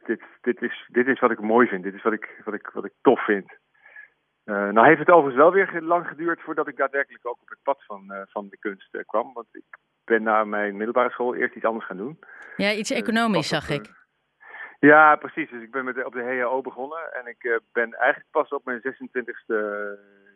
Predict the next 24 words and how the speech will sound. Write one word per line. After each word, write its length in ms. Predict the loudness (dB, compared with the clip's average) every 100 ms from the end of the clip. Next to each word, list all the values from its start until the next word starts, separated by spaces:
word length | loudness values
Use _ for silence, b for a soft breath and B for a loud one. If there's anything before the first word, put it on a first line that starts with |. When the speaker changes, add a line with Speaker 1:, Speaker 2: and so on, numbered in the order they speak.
| _
Speaker 1:
kunstgeschiedenis 800 | -8 -8 -8 -16 -12 -12 -10 -8
gaan 140 | -8 -8
studeren. 400 | -8 -10 -10 -12 -18 B B B
Dus 100 | -6
het 100 | 4
heeft 180 | 6 6
ook 120 | 6
even 240 | 4 2
geduurd 420 | -8 0 2 2
voordat 340 | 0 -2 -2 -4
ik, 140 | -10 -6
eh, 320 | -4 -4 -8
daadwerkelijk 600 | -10 -8 -6 -6 -10 -12 -12
weer 160 | -12 -10
terug 260 | -2 -2 0
op 80 | -4
het 120 | -2
pad 180 | -2 -2
kwam, 180 | -12
zou 140 | -8 -8
je 60 |
kunnen 180 | -8 -18
Speaker 2:
Ja. 60 | -18
Speaker 1:
zeggen. 160 | -20